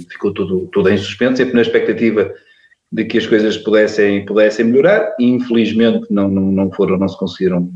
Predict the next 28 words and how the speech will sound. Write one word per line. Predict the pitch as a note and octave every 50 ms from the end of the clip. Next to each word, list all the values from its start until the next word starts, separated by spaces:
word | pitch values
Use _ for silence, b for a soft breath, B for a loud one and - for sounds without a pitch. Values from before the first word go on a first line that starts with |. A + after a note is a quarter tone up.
| - F2 -
criar | - C#3+ G2+ G2 F#2+
condições | - - - G#3+ G#3+ F3+ D3+ - F#2 -
para, | - - F#2 F#2 F2+ - - F#2+ - - - _ _ _ _ _
para | - G#2
realizar | F#2 F#2+ G#2 G2 G2 F#2+ G#2+ G#2 A#2
nada, | A#2 A#2 B2+ C#3 C#3+ D#3+ F3
portanto | - - F#2 F2 E2+
ficou | - _ - - -
tudo, | - - - - _ _ _ _ _ _ b b b b b _
tudo | - G#2 G2+
em | G2+
stand-by, | F#2+ G2 F#2+ F#2 F2+ F#2 F#2+ F#2+ G2 G#2 - - - -
tudo | - G2+ G#2
suspenso, | - - - - F#2 F#2 G2 - -
agora | F#2+ G2 F#2 - - - - - - -
adiado | - A2 A2 A2 G#2 A2 A2 A2 A#2 A2+
para | A2+ A2
dois | G#2+ G2+ G2+
mil | G#2+ G#2 G#2+
e | G#2
vinte | A2 A2+ A2+ -
e | C#3+
um, | E3+ - - -
já | - - F#2 F#2
estamos | - F#2+ F#2+ F#2 F2+ F2+ - - _ b b b b b _ -
no | B2 C3 A#2+
segundo | B2 A#2+ B2 B2 A#2+
trimestre, | - B2 A#2+ A#2 B2 C3+ D3 D3+ - - - -